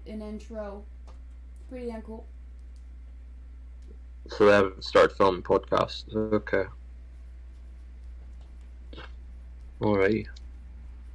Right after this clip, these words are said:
Speaker 1: It's a slow start, really, and it's fine.
Speaker 2: If you say so.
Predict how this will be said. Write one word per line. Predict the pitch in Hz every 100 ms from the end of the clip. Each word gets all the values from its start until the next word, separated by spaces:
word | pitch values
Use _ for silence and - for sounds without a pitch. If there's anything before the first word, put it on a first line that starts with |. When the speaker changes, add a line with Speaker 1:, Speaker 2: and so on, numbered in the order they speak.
| - - - - - - - - - - - - - - - - - - - - -
Speaker 1:
It's | 269
a | 285
slow | - 226 214
start, | 214 - 208 214
really, | 208 208 214 220
and | 208
it's | 214 - -
fine. | - - - - - - - - - - - - - - - - - - - - - - - - - - - - - - -
Speaker 2:
If | 98
you | 95
say | 95 - 92
so. | - 104 98